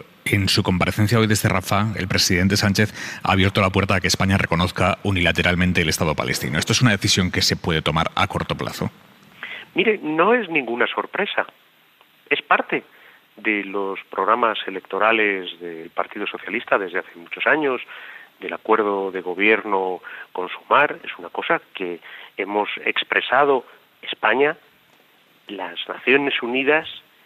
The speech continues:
Speaker 2: y la amplia mayoría de los estados del planeta, que la paz a Oriente Medio,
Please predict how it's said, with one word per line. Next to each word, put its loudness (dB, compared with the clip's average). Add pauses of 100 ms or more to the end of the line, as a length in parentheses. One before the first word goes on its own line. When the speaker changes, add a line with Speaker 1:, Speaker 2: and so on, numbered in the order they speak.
(240)
Speaker 2:
y -6
la 4
amplia 2
mayoría 2
de -4
los -4
estados -2
del -8
planeta, -2 (760)
que 2 (160)
la 2
paz 2 (120)
a 4
Oriente -4
Medio, -10